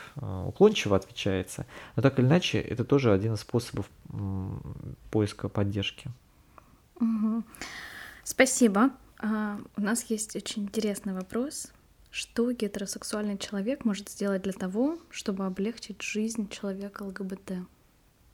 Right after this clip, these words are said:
Speaker 1: А что он дел-, <laughs> что он должен сделать, да? Всё-таки, м, мне кажется, он должен просто, э, не через призму, окуляры Л Г Б Т смотреть на человека, а смотреть на человека как на человека,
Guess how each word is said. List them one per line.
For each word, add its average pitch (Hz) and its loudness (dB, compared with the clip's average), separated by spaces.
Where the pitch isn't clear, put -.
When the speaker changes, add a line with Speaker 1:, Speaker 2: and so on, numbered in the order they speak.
Speaker 1:
А 143 6
что 147 4
он 117 6
дел-, 104 2
<laughs> 98 2
что - 4
он 117 6
должен 107 6
сделать, 101 6
да? 135 6
Всё-таки, - -4
м, 107 2
мне 113 4
кажется, - 2
он 110 2
должен 110 6
просто, 104 0
э, 104 -6
не 117 2
через 113 2
призму, 131 4
окуляры 107 8
Л 110 4
Г 107 4
Б 117 4
Т 107 2
смотреть - -2
на 95 -2
человека, 101 0
а 107 -4
смотреть 147 -2
на 120 0
человека 120 4
как - -16
на - -2
человека, 113 2